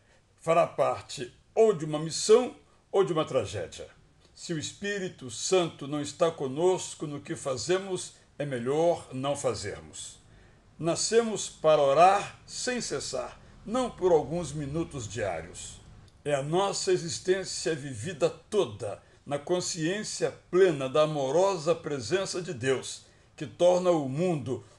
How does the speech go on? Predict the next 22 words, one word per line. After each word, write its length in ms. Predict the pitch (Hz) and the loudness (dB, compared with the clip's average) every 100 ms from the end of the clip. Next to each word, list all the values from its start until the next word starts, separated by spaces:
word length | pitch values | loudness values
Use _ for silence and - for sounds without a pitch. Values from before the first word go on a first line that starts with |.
| - | -12
o 100 | 165 | -12
teatro 840 | - 139 127 151 117 - 135 110 - _ _ | -2 2 4 4 0 -4 -4 -4 -8 _ _
da 180 | 110 123 | -4 -2
sua 320 | - 147 123 | -2 -2 -4
glória. 500 | 117 107 85 78 62 - _ _ _ _ _ _ _ _ _ _ - | -2 -4 -4 -8 -10 -16 _ _ _ _ _ _ _ _ _ _ 2
Eu 240 | 185 180 | 4 6
sou 340 | - - 180 151 | 2 0 0 0
Israel 1000 | 135 104 104 101 113 123 147 151 135 113 | -4 -6 -8 -8 -4 2 2 2 0 -6
Belo 720 | 107 107 151 147 143 147 127 - | -8 4 4 4 -2 -6 -8 -12
de 100 | 104 | -6
Azevedo, 680 | 147 127 104 107 98 87 98 - _ _ _ _ | -4 -4 -6 -6 -8 -8 -14 -16 _ _ _ _
e 80 | - | -14
como 220 | 107 175 | -4 -2
você, 480 | 160 170 - 160 95 - _ - | -2 -2 2 2 0 -10 _ -14
estou 380 | 135 - 180 175 | -8 2 2 4
convidado 760 | 196 170 160 135 110 101 98 - _ _ _ _ - | 0 0 2 2 2 -2 -10 -12 _ _ _ _ -8
a 320 | 123 127 120 117 | -2 0 0 -2
dizer 600 | 113 143 113 165 165 - | -6 -8 0 2 2 -2
como 260 | - 165 156 | -2 0 0
o 20 | |
apóstolo 500 | 139 143 147 - 123 | -2 0 -2 -2 -8
Paulo: 520 | 110 117 110 107 95 | -6 -6 -4 -6 -10